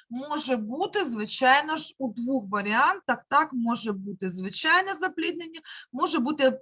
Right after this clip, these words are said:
подвійне запліднення, але ми до цього зараз повернемося. В загальному запліднення у тварин буває заплідненням внутрішнім і буває заплідненням зовнішнім.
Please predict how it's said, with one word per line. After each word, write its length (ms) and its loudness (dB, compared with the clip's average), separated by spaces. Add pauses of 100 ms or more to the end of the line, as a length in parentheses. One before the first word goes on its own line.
подвійне 720 2
запліднення, 960 0
але 260 4
ми 160 0
до 120 0
цього 320 -2
зараз 320 -4
повернемося. 840 -4 (540)
В 40 -6
загальному 1080 6
запліднення 1120 0 (100)
у 140 -4
тварин 600 0 (380)
буває 680 6
заплідненням 1200 0
внутрішнім 840 0 (100)
і 80 -6
буває 720 4
заплідненням 960 -2
зовнішнім. 800 -2